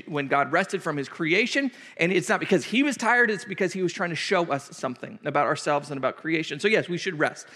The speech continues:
and we should have the Sabbath. Um, let me talk about maybe when should we practice it, how should we do it, and is it seen in the same way as maybe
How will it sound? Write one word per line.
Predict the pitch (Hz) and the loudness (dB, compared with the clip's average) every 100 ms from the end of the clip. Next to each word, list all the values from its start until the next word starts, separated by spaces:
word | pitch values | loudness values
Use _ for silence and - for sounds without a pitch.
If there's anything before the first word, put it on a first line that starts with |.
| - - | -18 -2
and | 147 | 0
we | 156 | 2
should | 190 | 2
have | 165 147 | 0 0
the | 135 | 0
Sabbath. | 151 123 117 - - - | 0 0 -2 -12 -20 -8
Um, | - 180 175 - - - - - - | 0 2 2 -2 -14 -18 -20 -12 0
let | 196 | 2
me | 208 202 190 | 2 0 0
talk | - 185 | 2 2
about | 180 165 180 | 4 2 2
maybe | 180 165 | -2 -2
when | 156 165 196 233 247 233 - | -4 2 4 4 2 -2 -12
should | - 226 | -4 -2
we | 202 | 0
practice | 185 190 185 190 208 | 2 2 2 -2 0
it, | 202 - - | 0 -2 -6
how | 170 185 185 | 2 2 4
should | 202 | 0
we | 175 | 2
do | 170 180 | 4 6
it, | 170 175 | 4 2
and | 160 160 | -2 0
is | 180 160 | 0 0
it | - | -2
seen | - 214 214 220 | -2 0 2 2
in | 170 180 | 0 -2
the | |
same | 160 190 175 | 0 -2 0
way | 165 156 | 0 2
as | 143 143 139 139 | 2 2 2 0
maybe | 156 151 151 | -4 -2 -2